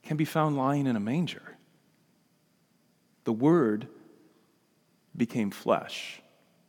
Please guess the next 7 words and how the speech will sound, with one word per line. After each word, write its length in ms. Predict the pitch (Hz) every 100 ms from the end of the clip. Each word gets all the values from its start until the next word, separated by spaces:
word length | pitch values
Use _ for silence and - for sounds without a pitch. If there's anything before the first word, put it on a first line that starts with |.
| _ _ _ _ _ _ _ _ _ _ - -
The 100 | 160
definitive 720 | 160 - - 226 208 - 107
statement 640 | - - - 165 165 180 175
of 180 | 131 113
God 540 | 139 139 123 107 101 - - - - -
is 180 | - -
here, 560 | - 156 123 85 -